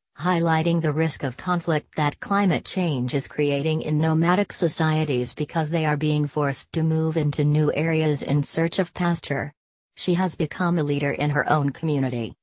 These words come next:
and hopes to inspire more women to do so. When they hear what a little indigenous girl coming from the communities has done, maybe it can give them more courage to fight for women's rights.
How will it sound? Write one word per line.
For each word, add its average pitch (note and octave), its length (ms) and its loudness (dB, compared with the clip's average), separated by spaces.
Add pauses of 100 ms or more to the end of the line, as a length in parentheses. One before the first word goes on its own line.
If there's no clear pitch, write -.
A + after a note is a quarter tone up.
(100)
and F3+ 160 2
hopes - 360 0
to F3 140 0
inspire E3+ 600 0
more D#3+ 320 2
women C#3+ 340 0
to D3 100 -6
do D3+ 200 0
so. B2 360 0 (420)
When E3+ 220 4
they D#3+ 160 0
hear C#3+ 460 -4 (440)
what G3+ 260 2
a F#3+ 60 0
little G3 260 0
indigenous F3 580 0
girl E3 320 0
coming E3 360 0
from D#3+ 200 0
the D3+ 80 0
communities D3 720 0
has D3+ 180 0
done, C#3 360 -2 (460)
maybe D#3+ 480 0
it F3 120 0
can E3 240 -2
give E3+ 180 0
them D#3 200 2
more D#3+ 280 0
courage D#3+ 420 -2
to D#3 100 -2
fight G3 340 -2
for E3+ 140 0
women's D#3 540 0
rights. B2 480 0